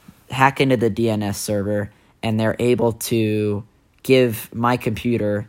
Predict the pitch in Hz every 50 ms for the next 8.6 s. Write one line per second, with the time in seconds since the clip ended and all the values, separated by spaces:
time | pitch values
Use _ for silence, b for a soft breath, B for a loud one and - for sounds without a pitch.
0 | _ _ - 123 117 113 110 104 104 120 120 120 120 117 120 117 - - 117 110
1 | - - 120 117 113 95 - 107 101 92 92 - - - - 120 117 113 110 -
2 | - 123 117 110 - - 117 110 110 104 - - 117 113 110 107 107 104 104 101
3 | 101 107 b b b b b b b b b b b b - 107 113 110 107 110
4 | 107 101 98 92 - - - 135 131 127 - - - - - - 113 110 110 110
5 | - 101 98 95 95 107 - _ _ _ _ _ _ _ _ - - 117 110 101
6 | 104 - - 110 110 104 104 98 104 104 104 87 - - 87 78 82 78 - -
7 | 110 117 117 120 135 147 135 120 - 113 - - - 110 110 107 104 107 104 101
8 | 98 101 104 101 87 - - 101 95 95 95